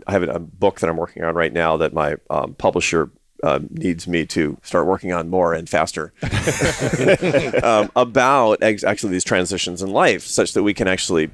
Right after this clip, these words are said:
live up to our full sense of dignity. What happens is that, that, that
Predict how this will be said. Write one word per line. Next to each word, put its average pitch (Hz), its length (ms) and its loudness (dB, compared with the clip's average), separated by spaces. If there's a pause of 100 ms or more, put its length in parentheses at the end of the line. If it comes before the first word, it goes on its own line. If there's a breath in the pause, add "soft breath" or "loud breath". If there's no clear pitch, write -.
live 104 440 0
up 104 160 4
to - 100 -4
our 85 120 2
full - 180 -4
sense 85 180 -6
of 85 80 -12
dignity. 98 380 0
What 98 160 0
happens 139 440 0
is 87 120 -4
that, 78 220 -2
that, 82 180 4 (240)
that 78 240 0